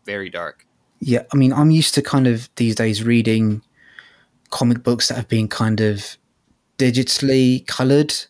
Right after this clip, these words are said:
Speaker 2: So I'm just trying to figure out how he did it, whether it was inks, but it looks very kind of, like, watery and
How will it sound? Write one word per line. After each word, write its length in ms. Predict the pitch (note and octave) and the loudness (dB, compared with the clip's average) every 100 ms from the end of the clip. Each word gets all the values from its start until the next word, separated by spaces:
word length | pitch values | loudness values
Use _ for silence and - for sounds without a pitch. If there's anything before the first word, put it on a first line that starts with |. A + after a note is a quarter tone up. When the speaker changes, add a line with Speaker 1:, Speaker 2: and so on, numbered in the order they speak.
| _ _ - - | _ _ -20 -16
Speaker 2:
So 120 | - | -6
I'm 100 | C3+ | -2
just 140 | C#3+ | -2
trying 180 | - F3+ | 0 0
to 60 | - | 2
figure 300 | D#3+ C#3+ B2 | 0 2 2
out 180 | B2 | 0
how 200 | - B2 | -2 -6
he 100 | A2 | -8
did 200 | G2+ B2 | -6 -4
it, 100 | A#2+ | -4
whether 180 | A#2+ G#2+ | -6 -8
it 120 | A2+ B2 | -8 -6
was 520 | A2+ A2 G#2+ - - _ _ _ _ _ _ _ | -4 -2 -2 -6 -10 _ _ _ _ _ _ _
inks, 720 | C#3 C#3 C#3 - - - - _ | 0 0 -2 -4 -4 -4 -6 _
but 160 | - C#3 | -10 -4
it 80 | D3 | 0
looks 280 | D#3 F3+ - | 0 -2 0
very 220 | D#3 D3 | 2 2
kind 220 | - C3+ | 0 -2
of, 80 | A#2+ | -2
like, 140 | A2+ - | -4 -8
watery 580 | A#2 B2 C3+ - C3+ B2+ | -10 -4 -2 -2 -2 2
and 280 | B2 A#2 - | 2 0 -4